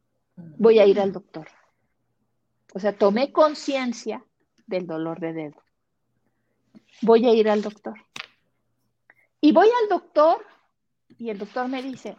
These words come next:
"Uy, tienes artritis o tienes osteoporosis o tienes osteoartritis, no sé qué, se te van a deformar los dedos, el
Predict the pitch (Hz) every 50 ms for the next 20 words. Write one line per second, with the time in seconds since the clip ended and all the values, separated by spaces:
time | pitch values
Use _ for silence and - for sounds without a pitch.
0 | - - 214 226 247 247 247 240 226 233 226 214 202 208 208 - 190 175 - _
1 | - 165 175 185 185 _ 214 208 208 202 185 - - 185 180 190 196 196 180 -
2 | - 175 156 _ - 143 143 143 156 180 202 220 214 - 208 202 185 165 - 180
3 | 185 196 185 - 160 _ _ 170 151 147 - _ _ 175 175 196 208 226 233 240
4 | 226 _ 233 220 202 208 _ _ _ _ _ _ _ _ 214 220 214 220 196 190
5 | _ 220 214 208 185 - 254 202 - 196 202 208 214 226 214 202 196 - 185 180
6 | 180 180 190 190 190 202 196 185 180 190 185 175 160 156 _ - _ _ 208 190
7 | 170 160 _